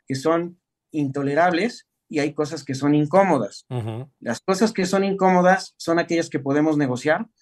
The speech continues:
Speaker 1: son aquellas que podemos como dejar pasar o ver la forma de adaptarnos a ellas, pero las que son intolerables son las que ya marcan un límite claro, claro en la relación, en el vínculo. Y es decir, son cosas que no puedo permitirme,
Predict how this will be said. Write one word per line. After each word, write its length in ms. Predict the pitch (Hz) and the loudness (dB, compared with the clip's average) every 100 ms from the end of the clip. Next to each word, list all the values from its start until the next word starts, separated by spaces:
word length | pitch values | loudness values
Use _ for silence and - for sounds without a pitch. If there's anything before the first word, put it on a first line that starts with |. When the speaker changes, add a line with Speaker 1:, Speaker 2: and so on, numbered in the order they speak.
| _ - | _ -20
Speaker 1:
son 240 | - 156 156 | -10 -4 -4
aquellas 420 | 156 151 156 139 | -2 -2 -2 -2
que 120 | 147 | -6
podemos 680 | 135 127 143 156 151 139 - | -4 0 4 4 2 0 -8
como 520 | - 143 139 131 131 - | -2 0 0 -2 -4 -8
dejar 380 | 143 135 160 170 | -6 -2 -2 -2
pasar 460 | 151 139 160 208 - _ _ _ _ | -4 0 0 0 -4 _ _ _ _
o 160 | - 139 | -8 -4
ver 140 | 156 | -4
la 100 | 160 | -4
forma 320 | 156 160 160 | -6 -4 -4
de 60 | 147 | -4
adaptarnos 640 | 135 135 160 160 165 135 | -4 -4 -4 -2 -4 -6
a 100 | 143 | -4
ellas, 400 | 160 151 190 - _ _ _ | -2 0 -4 -6 _ _ _
pero 160 | - 139 | -4 0
las 200 | 147 143 | 0 -2
que 100 | 156 | -6
son 200 | 160 196 | -4 0
intolerables 800 | 208 190 165 165 160 160 175 - _ _ | 2 2 0 2 2 0 -4 -12 _ _
son 140 | 165 | -4
las 140 | 165 160 | -2 -2
que 120 | 156 | -4
ya 100 | 156 | -2
marcan 400 | 156 160 - 160 | -2 -2 -2 -2
un 100 | 165 | 0
límite 380 | 165 175 151 139 | 0 0 0 -2
claro, 360 | 143 139 143 - _ | 0 0 -2 -8 _
claro 280 | 165 160 165 | 0 2 0
en 60 | |
la 80 | 143 | -2
relación, 580 | 127 120 117 160 165 165 - _ | -6 -8 -6 0 0 0 -10 _
en 100 | 135 | -2
el 100 | 131 | 2
vínculo. 440 | 139 160 131 113 - | 6 6 6 2 0
Y 80 | 147 | 0
es 80 | 151 | 0
decir, 340 | 139 170 180 - | 0 -2 -2 -8
son 180 | - 165 | 0 2
cosas 280 | 160 156 151 | 4 2 2
que 100 | 156 | 2
no 160 | 156 143 | 2 2
puedo 260 | 170 165 | 0 0
permitirme, 720 | 160 127 123 139 160 202 277 | 0 0 0 2 0 0 -2